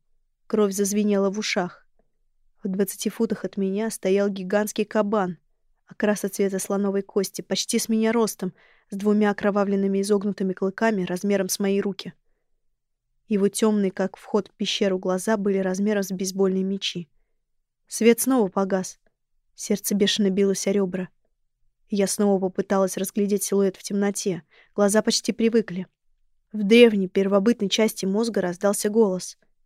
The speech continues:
"Беги!" Я старалась сохранять спокойствие, используя подготовку Ф Б Р.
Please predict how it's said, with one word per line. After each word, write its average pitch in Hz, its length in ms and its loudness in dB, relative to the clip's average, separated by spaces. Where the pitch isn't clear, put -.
"Беги!" 202 600 -2
Я 208 120 0
старалась 202 420 0
сохранять 220 440 0
спокойствие, 226 520 -2
используя 202 420 0
подготовку 214 540 -2
Ф - 180 -4
Б 220 280 4
Р. - 140 -10